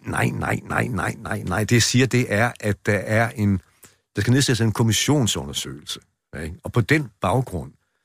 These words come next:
så, øh, så er det jo, er der, ligger der en mulighed. Det er der flere, der har sagt, at der kan komme en rigsretssag. Jeg tror ikke, der kommer, det kommer så langt. Det er ikke, det tror jeg ikke, der gør, men, men det, jeg bare siger, det er, bare det, at hun skal igennem en sådan kommissionsundersøgelse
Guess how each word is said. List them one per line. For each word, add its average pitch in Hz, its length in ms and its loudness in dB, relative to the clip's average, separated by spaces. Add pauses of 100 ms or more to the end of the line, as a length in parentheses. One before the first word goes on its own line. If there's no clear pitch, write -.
(340)
så, 139 300 0
øh, 104 520 2 (180)
så - 180 -2 (240)
er 120 140 0
det 135 140 2
jo, 120 120 2 (220)
er 147 100 0
der, 151 60 -2
ligger 147 240 0
der 143 60 4
en 131 80 6
mulighed. 139 320 4
Det - 60 0
er 143 40 2
der 135 60 -4
flere, 143 180 0
der 127 60 0
har 87 60 0
sagt, 120 460 -2
at 95 100 -6
der 87 80 -4
kan 104 240 -2
komme 92 280 -6
en 90 120 -2
rigsretssag. - 420 -2
Jeg 131 120 2
tror 139 240 2
ikke, 139 160 0
der 123 60 0
kommer, 90 260 -6 (120)
det - 80 -2
kommer 104 200 0
så 92 140 0
langt. 76 340 -4 (400)
Det 131 60 6
er 135 40 6
ikke, 127 180 0
det 196 100 2
tror - 140 0
jeg 127 40 4
ikke, 139 80 -2
der 135 60 2
gør, 101 200 0
men, 113 300 4
men 107 140 4
det, - 40 2
jeg 139 80 4
bare 127 120 2
siger, 135 160 2
det 120 180 2
er, 117 100 4 (400)
bare 139 180 2 (100)
det, 147 300 2
at 92 200 -6
hun 107 80 0
skal 92 220 -2 (220)
igennem 160 380 2 (260)
en 101 40 2
sådan 98 240 0
kommissionsundersøgelse 82 1120 0